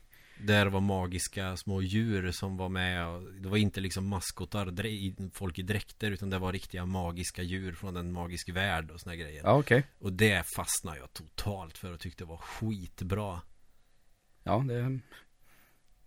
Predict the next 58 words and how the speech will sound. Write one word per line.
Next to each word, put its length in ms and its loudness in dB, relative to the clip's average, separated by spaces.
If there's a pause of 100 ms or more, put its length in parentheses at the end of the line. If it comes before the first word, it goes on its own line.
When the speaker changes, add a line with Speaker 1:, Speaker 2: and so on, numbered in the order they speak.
(140)
Speaker 2:
förstår 360 4
jag. 80 8
Det 80 -2
Speaker 1:
Och 60 -6
det 60 10
är 40 10
Speaker 2:
låter 200 12
ju 80 10
Speaker 1:
ju, 100 12
Speaker 2:
onekligen. 440 12
Speaker 1:
det 40 8
är 60 8
ju 60 4
ingenting 360 4
man 160 2
berättar 320 0
på 140 0
jobbet 300 2
så 60 -4
här, 80 -2
"Ni, 220 -2 (320)
vet 400 2
ni 160 6
vad 140 2
jag 140 0
tittade 400 -8
på 120 -4
igår 240 -4
som 160 -4
var 160 -4
så 140 -2
jävla 300 2
bra?" 220 0
Speaker 2:
Ja, 260 12
nej, 400 12
det 120 12
är 40 12
klart. 340 8 (120)
Det, 280 8 (280)
nej, 360 12
det 120 6
kanske 260 10
Speaker 1:
Han, 100 10
Speaker 2:
man 20 10
inte 100 10
Speaker 1:
han, 100 4
Speaker 2:
gör. 80 8
Speaker 1:
han 100 8
ska 200 2
rädda 420 0
ett 160 -2
nöjesfält 1080 2
så 120 -4
alla 280 0
<laughs> 140 -2
barnen 520 6
blir 100 0
glada. 500 0